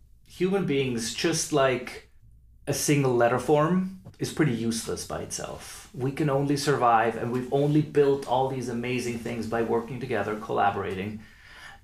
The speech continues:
agreeing on certain freaking truths, right?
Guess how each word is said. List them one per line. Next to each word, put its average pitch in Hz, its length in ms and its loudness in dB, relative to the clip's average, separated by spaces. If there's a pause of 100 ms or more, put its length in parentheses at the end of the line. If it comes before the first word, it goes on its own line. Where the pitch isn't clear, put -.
(100)
agreeing 170 680 6
on 147 160 4
certain 151 580 2
freaking 127 560 0
truths, - 960 0 (200)
right? 139 500 2